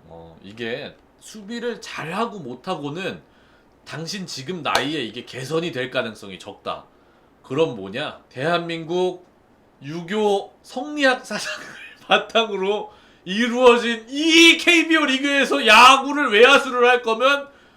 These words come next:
성의 있는 척이라도 좀 해달라. <laughs> 사실 그거거든요. 예. 수비를 잘하는지는 모르겠고, 어, 좀 모습이 조금.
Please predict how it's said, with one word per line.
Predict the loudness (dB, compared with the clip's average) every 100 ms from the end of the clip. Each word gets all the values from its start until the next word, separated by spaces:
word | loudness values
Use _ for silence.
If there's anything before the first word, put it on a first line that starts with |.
| _ _ _ _ _
성의 | -12 0 0 2 2 0
있는 | -4 -2 -2 -2
척이라도 | -2 -2 4 4 4 0
좀 | 2 2
해달라. | 4 4 4 2 0 -8 _ _ _ -16 -14 -18 -6
<laughs> | 0 2 6 6 6 -2 -20 -20
사실 | 4 8 8 6 -2
그거거든요. | -2 0 2 4 4 0 -2 0 0 0 -2
예. | 0 2 0 -6 _ _
수비를 | -20 -18 -16 -8 -6 -4
잘하는지는 | -6 -2 -2 -2 -12 -14 -12
모르겠고, | -10 -6 -6 -8 -12 -14 -14 _ -18
어, | -18 -18
좀 | -20 -20
모습이 | -16 -16 -18 -20
조금. | -20 -20 -20